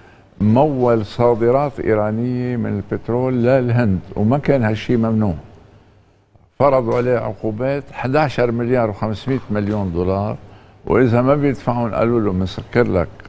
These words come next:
آه، الفرع تبعك بنيويورك، وبنمنع البنك تبعكم يتعاطى بالدولار". يعني، كانوا عم بيقضوا على أكبر بنك فرنسي اللي هو قد كل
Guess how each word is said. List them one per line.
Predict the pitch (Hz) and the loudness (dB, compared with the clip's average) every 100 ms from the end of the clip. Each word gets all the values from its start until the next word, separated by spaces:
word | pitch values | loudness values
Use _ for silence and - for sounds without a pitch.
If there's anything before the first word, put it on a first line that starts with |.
| - | -10
آه، | - 92 90 78 | 0 4 6 4
الفرع | 80 80 80 - 104 92 | 2 0 -2 -2 -2 -2
تبعك | - 90 92 87 82 | -4 -4 -2 -4 -6
بنيويورك، | 98 98 - 95 104 110 123 147 - - - - _ - | -6 -4 -6 -4 -4 -4 -4 -6 -10 -20 -20 -20 _ -2
وبنمنع | 113 160 185 127 139 175 165 151 139 127 117 | 2 4 4 2 -2 -2 -2 -2 -2 -2 -2
البنك | 120 117 135 131 | -2 0 -2 -2
تبعكم | - 120 123 123 127 | 0 0 0 -2 -2
يتعاطى | 117 117 131 117 | -2 0 2 2
بالدولار". | 107 107 117 120 107 | -2 0 2 4 4
يعني، | 113 120 | 2 0
كانوا | 113 131 127 | 0 0 2
عم | 120 113 | 0 2
بيقضوا | 143 120 117 110 | 2 2 4 4
على | 98 | 4
أكبر | 131 110 98 | 2 2 2
بنك | 92 110 - | 0 -4 -2
فرنسي | 95 101 101 - - 67 - - - | 0 2 0 -4 -8 -8 -10 -16 -2
اللي | 95 101 | 2 2
هو | 101 117 | 2 2
قد | 101 - 107 - | 0 0 -2 -4
كل | - | 0